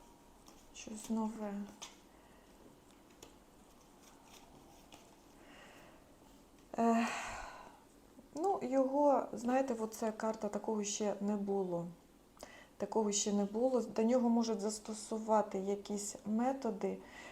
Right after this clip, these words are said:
е, внаслідок яких він може піти десь в небитіє, зрозуміли? Ну, от лузерам опустять його. От, е, в прямому сенсі слова, його опустять.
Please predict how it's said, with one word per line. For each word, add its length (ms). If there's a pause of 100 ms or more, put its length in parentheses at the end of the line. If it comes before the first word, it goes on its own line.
(100)
е, 200
внаслідок 880
яких 600 (200)
він 220 (100)
може 500
піти 640
десь 320 (120)
в 40
небитіє, 840 (120)
зрозуміли? 720 (300)
Ну, 140
от 200
лузерам 640
опустять 640
його. 380 (960)
От, 260 (360)
е, 120
в 60
прямому 460
сенсі 460
слова, 400
його 520
опустять. 920